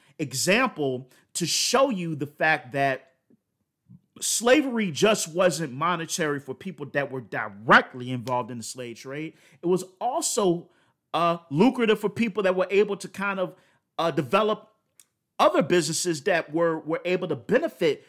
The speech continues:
from the slave trade as well. And so we have to look at it from that way. And I'm, I'm doing all of this to make a point, is that chattel slavery not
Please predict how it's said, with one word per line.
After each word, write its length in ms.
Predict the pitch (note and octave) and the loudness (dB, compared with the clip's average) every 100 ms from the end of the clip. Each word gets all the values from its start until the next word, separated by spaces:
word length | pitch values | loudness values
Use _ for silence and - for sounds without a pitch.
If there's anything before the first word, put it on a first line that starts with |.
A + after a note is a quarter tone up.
| _ | _
from 180 | - D3 | -6 -6
the 60 | C#3+ | -4
slave 380 | - E3 D3+ D3+ | -4 -2 -2 -2
trade 320 | E3+ D3+ C3+ | -2 0 -2
as 140 | A#2+ | -4
well. 440 | C#3 C4+ C#3+ G#2 - _ _ _ _ _ _ _ - - | -2 0 0 -2 -12 _ _ _ _ _ _ _ -20 -2
And 120 | F3+ | 0
so 180 | F3+ A3+ | 4 2
we 160 | G#3+ G#3 | 2 0
have 280 | A3 C#4 C#4 | -2 -2 -4
to 60 | |
look 300 | D#3+ F3 A3 | -2 -2 0
at 220 | F3+ D#3+ D#3 | -2 -2 -2
it 120 | - | -6
from 180 | C3+ C#3 | -10 -4
that 300 | C#3+ B2 C3+ | -6 -6 -2
way. 220 | G#3+ G3 | 0 0
And 100 | D#3 | -2
I'm, 260 | D3+ C#3+ - | -8 -10 -6
I'm 240 | D3+ A#2+ G#2+ | -6 -6 0
doing 320 | A#3+ D4 B3 - | 2 2 -2 -6
all 280 | D#3 F#3 F3 | -4 -2 -2
of 80 | C3 | -4
this 340 | B2+ A2+ - _ _ _ - - | -8 -10 -14 _ _ _ -4 -2
to 340 | G#3 G3+ F#3+ D3+ | 0 0 -2 -6
make 480 | C#3 D#3+ D3+ - _ | 0 0 0 -8 _
a 120 | B2+ A#2 | -16 -14
point, 480 | - F#3 D#3 - _ _ _ _ _ _ _ - - _ _ | -14 -8 -8 -8 _ _ _ _ _ _ _ -12 -12 _ _
is 180 | D#3+ C#3 | -4 0
that 360 | F3 D#3+ - _ _ _ | 0 0 -4 _ _ _
chattel 680 | - - A#3+ A#3+ - A3+ G3+ | -4 0 0 0 -2 0 0
slavery 880 | - - G#3 B3 E3+ B2+ A#2+ A2 A#2+ _ _ _ _ _ _ _ _ _ _ _ _ _ | -2 0 2 2 0 -4 -6 -10 -16 _ _ _ _ _ _ _ _ _ _ _ _ _
not 300 | C#3+ A#3 | 2 4